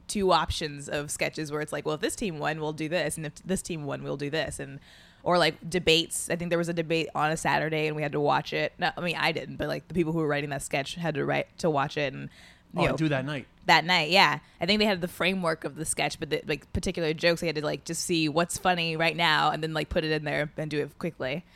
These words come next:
Speaker 1: which is very exciting 'cause it's, like, we get to be the first pers-, people to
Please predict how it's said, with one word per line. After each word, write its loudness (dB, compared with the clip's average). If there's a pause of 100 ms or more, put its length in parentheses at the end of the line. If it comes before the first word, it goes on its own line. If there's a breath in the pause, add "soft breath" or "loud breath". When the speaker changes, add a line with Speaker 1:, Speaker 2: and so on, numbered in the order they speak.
(120)
Speaker 1:
which 4
is 0
very 4
exciting 2
'cause -2
it's, -8
like, -6 (120)
we 0
get 2
to -8
be 0
the -2
first -2
pers-, -4 (220)
people 0
to -4